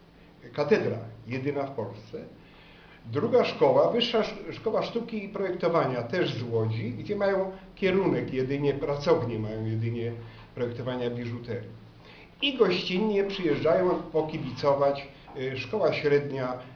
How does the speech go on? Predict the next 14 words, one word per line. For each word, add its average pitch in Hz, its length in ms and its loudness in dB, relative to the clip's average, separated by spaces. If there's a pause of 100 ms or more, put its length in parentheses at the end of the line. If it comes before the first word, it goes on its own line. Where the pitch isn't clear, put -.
(120)
y, 131 100 -4
liceum 139 400 0
plastyczne 123 760 -4 (260)
z - 180 -18
Częstochowy, 131 920 0 (640)
y, 143 400 0
z, 120 80 -6
bo, 135 640 4
bo 135 100 2
jeden, 156 460 4 (360)
jeden 156 300 4
ze 151 140 4
studentów, 147 600 -2
który 135 340 -4